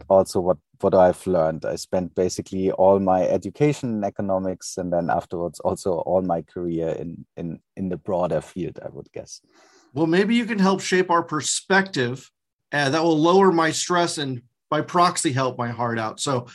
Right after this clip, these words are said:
Speaker 2: I think you're still doing a lot of good in the world, and I'm glad you're here today. Uh, you've got also a, an amazing background in finance. You've worked for the big boys, J P Morgan, Merrill Lynch, blah, blah, blah, blah, blah,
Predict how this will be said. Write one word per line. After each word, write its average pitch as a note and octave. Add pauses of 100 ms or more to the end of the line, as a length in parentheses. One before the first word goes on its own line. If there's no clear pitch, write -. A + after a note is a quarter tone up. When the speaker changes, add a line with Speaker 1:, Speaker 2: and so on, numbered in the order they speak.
(160)
Speaker 2:
I C#3
think G3
you're G3
still G3+
doing F#3
a E3+
lot E3
of D3
good D#3
in D3+
the D3+
world, D3+
and C#3 (160)
I'm C3+
glad F#3+
you're G3+
here F3+
today. B2 (580)
Uh, D3+
you've G#3
got A#3
also G3+ (160)
a, D3+
an D#3
amazing F3+ (420)
background D#3
in D3
finance. C3+
You've C#3
worked G3
for G3+
the F#3+
big B2+
boys, C3+ (300)
J E3+
P F3
Morgan, D3
Merrill D3
Lynch, C#3
blah, B2+
blah, B2
blah, A2
blah, G#2+
blah, G#2